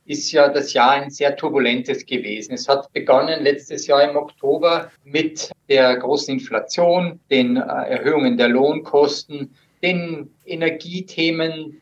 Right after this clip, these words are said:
die es gegeben hat, steu-, teure Strompreise, teure Gaskosten.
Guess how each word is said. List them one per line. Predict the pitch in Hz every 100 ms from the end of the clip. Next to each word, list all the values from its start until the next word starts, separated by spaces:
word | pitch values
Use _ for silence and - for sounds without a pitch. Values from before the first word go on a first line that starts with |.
| 160
die |
es | 160 -
gegeben | - 143 139 143 - -
hat, | 135 135 - - -
steu-, | - - 143 -
teure | - 151 147 -
Strompreise, | - 131 151 151 127 120 123 120 -
teure | - 135 143
Gaskosten. | - 107 113 - - 107 - - 104